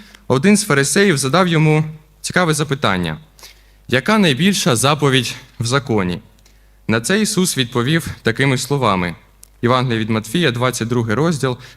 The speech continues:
тридцять сьомий, сороковий вірш. Він же сказав йому:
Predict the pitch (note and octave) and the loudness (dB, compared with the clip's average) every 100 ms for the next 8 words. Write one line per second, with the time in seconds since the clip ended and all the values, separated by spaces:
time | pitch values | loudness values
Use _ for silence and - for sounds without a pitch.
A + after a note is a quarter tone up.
0 | - B2+ B2 A2 - E3+ D#3 D3 D3+ - | -2 0 0 -4 0 0 2 -2 -6 -4
1 | A#2 A2+ C3 A#2+ A2+ G2 F2+ - - _ | -4 -2 -2 0 0 -2 -4 -10 -18 _
2 | _ _ _ _ _ _ - A#2 G3 D3+ | _ _ _ _ _ _ -6 0 2 2
3 | C#3+ - A#2 C3+ C#3 B2+ B2 A#2 G2 F2+ | -2 -2 -2 0 0 0 0 2 0 -4